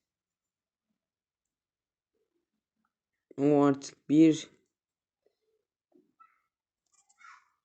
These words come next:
bu ismi daha önce koydum bilmiyorum. Ejder. Bir saniye, ejder ya.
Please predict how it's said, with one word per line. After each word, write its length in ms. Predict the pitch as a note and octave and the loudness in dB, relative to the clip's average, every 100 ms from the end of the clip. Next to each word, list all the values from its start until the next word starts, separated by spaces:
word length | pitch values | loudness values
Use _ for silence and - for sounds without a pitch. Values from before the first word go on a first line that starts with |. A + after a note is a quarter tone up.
| - _ _ | -20 _ _
bu 160 | C#3+ D3 | 2 2
ismi 320 | D3+ D3+ D3 | 2 -2 -2
daha 160 | D3 D3 | -2 -2
önce 240 | D3 C#3+ | -2 -2
koydum 500 | - C#3+ C#3 D3 D3 | 2 2 2 -2 -2
bilmiyorum. 600 | C#3+ C#3+ C3+ C3 D#3 D3+ - _ _ _ _ _ _ _ _ _ _ _ | -2 0 0 -2 -4 -10 -18 _ _ _ _ _ _ _ _ _ _ _
Ejder. 680 | - C#3+ D3 C#3+ C#3 C#3+ - _ _ _ _ _ _ _ _ _ _ _ C3 C3 C3+ C3+ - _ _ _ _ _ _ _ _ _ _ _ _ _ _ _ _ _ - | 2 2 2 -6 -14 -18 -20 _ _ _ _ _ _ _ _ _ _ _ -2 0 -2 -4 -18 _ _ _ _ _ _ _ _ _ _ _ _ _ _ _ _ _ -20
Bir 60 | |
saniye, 520 | - - A2+ A2+ C3 C#3 | -16 -12 -10 -8 -8 -10
ejder 340 | C#3+ C3+ C#3 | -4 -2 0
ya. 540 | C3 B2+ C3+ C3 A2+ | 2 2 2 0 -8